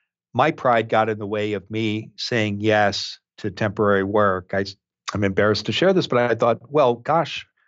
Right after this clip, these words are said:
I've got all these fancy degrees. I, I shouldn't be working as a file clerk." Uh, but I found when I did take temporary staffing jobs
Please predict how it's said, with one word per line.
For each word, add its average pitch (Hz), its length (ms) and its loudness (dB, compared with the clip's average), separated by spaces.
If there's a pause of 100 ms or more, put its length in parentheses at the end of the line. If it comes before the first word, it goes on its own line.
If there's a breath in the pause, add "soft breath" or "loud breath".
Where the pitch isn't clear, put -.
(320)
I've 151 240 0
got 135 160 2
all 127 100 2
these 131 180 -8
fancy 139 340 -4
degrees. 143 580 0
I, 127 200 0 (100)
I 123 100 -2
shouldn't 113 400 -4
be 104 280 2
working 104 440 -2
as 95 180 -2
a 98 60 -4
file 101 320 2
clerk." 131 380 0 (460 loud breath)
Uh, 139 320 0
but 127 200 0
I 135 80 2
found 160 460 0 (320)
when 135 240 -2
I 135 80 2
did 160 260 -2
take 139 320 -2
temporary 104 400 0
staffing 107 420 -2
jobs 101 520 0